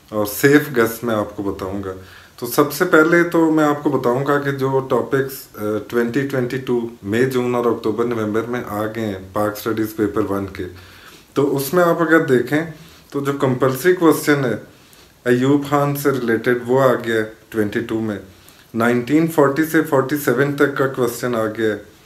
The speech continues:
जो timeline का था कि which event was most important।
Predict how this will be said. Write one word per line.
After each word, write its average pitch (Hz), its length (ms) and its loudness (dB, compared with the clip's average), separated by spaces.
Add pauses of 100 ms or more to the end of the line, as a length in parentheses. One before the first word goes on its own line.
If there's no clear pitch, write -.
(160)
जो 113 260 0
timeline 117 640 2
का 113 160 0
था 104 180 -4
कि 104 160 -6
which 107 320 -2
event 104 360 -4 (280)
was 101 320 -4
most 101 260 -4
important। 95 440 -6